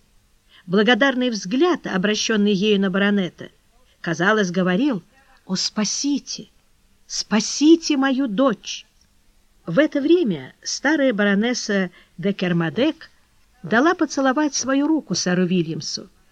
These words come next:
и посадила его за стол возле себя, говоря вполголоса: «Вот сегодня вы умный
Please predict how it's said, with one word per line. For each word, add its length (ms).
и 120
посадила 560
его 460
за 200
стол 500
возле 340
себя, 420
говоря 360
вполголоса: 880
«Вот 320
сегодня 800
вы 180
умный 680